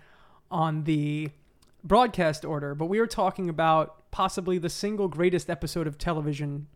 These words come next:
animated television ever. Uh, we are talking about Batman the Animated Series, Season one, Episode fourteen,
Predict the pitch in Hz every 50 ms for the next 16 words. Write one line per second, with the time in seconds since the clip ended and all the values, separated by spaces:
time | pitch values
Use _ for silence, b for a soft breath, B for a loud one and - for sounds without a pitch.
0 | _ _ _ _ - 190 180 180 175 170 156 160 - 175 165 156 151 156 147 156
1 | 147 - 170 147 - 135 - - b b b b b b b b b b b b
2 | b _ - - 151 143 143 143 147 151 160 170 208 214 202 214 214 202 - 190
3 | 185 175 170 170 170 165 165 - - - - - _ _ _ _ _ _ - 180
4 | 190 202 226 208 208 202 190 185 180 180 185 180 175 175 - - 175 160 156 151
5 | 151 143 147 - - - - 202 202 165 190 185 170 160 160 156 151 156 - -
6 | - - 214 170 - 202 175 151 147 - 170 160 151 147 - - 156 147 143 139
7 | 143